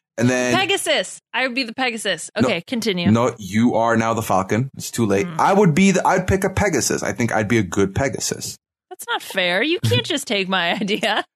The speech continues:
Speaker 1: Fine, fine. I would be a centaur.
Speaker 2: Yeah, I think a myth-, myth-, myth-, the, the, the, a mythical creature would be really good. What if you could be like Medusa and then everybody, like, every time they looked at you, you turned to stone?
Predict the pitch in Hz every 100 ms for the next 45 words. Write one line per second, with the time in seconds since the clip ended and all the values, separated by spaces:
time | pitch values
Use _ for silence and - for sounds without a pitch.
0 | - - 147 98 - 110 87 - 120 127
1 | 135 143 98 - - 113 107 - - -
2 | - - _ _ _ _ _ _ _ _
3 | _ _ _ - 233 220 190 - 269 370
4 | 370 240 233 - 220 220 226 - - 220
5 | 262 277 220 208 202 208 180 180 156 -
6 | 214 254 302 269 - 247 220 - 180 170
7 | 170 185 175 170 165 160 156 143 180 233
8 | 262 285 269 269 247 214 185 190 196 180
9 | 170 170 165 170 180 165 _ _ - 170
10 | 170 _ _ 185 180 190 175 170 165 170
11 | 170 156 180 190 170 175 - 156 160